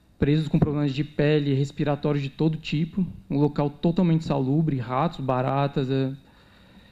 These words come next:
E descendo mais um pouco, chegando em Manaus, é uma situação realmente diferente. Manaus é uma grande capital e compartilha uma realidade muito mais parecida com aqui em São Paulo, que não é nada bom,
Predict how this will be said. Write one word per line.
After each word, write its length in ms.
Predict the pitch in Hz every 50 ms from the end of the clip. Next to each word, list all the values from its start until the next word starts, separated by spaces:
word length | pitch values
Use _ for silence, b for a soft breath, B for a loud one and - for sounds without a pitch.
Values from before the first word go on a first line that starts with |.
| b b b b b b b b b _ _ _ -
E 160 | - 151 180
descendo 420 | 190 180 165 165 160 - 165 156 151
mais 180 | 151 151 147
um 60 | 165 160
pouco, 260 | - 175 170 160 -
chegando 300 | - 175 147 147 147 151
em 60 | 151
Manaus, 640 | 151 151 147 147 143 139 143 160 180 185 - - - - - - _ -
é 60 | 151
uma 140 | 147 156 147
situação 500 | - - 165 143 - - 143 139 147 143
realmente 380 | 135 156 160 156 147 143 -
diferente. 600 | - - - 180 170 156 170 196 190 - - -
Manaus 420 | 151 139 139 135 131 135 139 135 139
é 20 |
uma 200 | 143 143 139 143 - -
grande 300 | 139 135 139 139 139 -
capital 580 | - 143 - - - 151 143 151 170 170 - b b b b b b b b b b b - -
e 320 | 139 143 151 151 147 - _ _ _ _ _ _ -
compartilha 480 | - 156 139 135 151 143 - - 151
uma 80 | 151 147
realidade 320 | 147 139 147 143 147 135
muito 160 | 139 143 139 165
mais 140 | 151 143
parecida 360 | - - 147 143 135 - 147 147
com 80 | 160
aqui 140 | 143 - -
em 60 | 147
São 180 | 135 - 170 165
Paulo, 300 | 165 151 135 131 123 131
que 80 | -
não 80 | 156 147
é 40 | 143
nada 220 | 143 147 147 165
bom, 300 | 165 143 135 135 135 135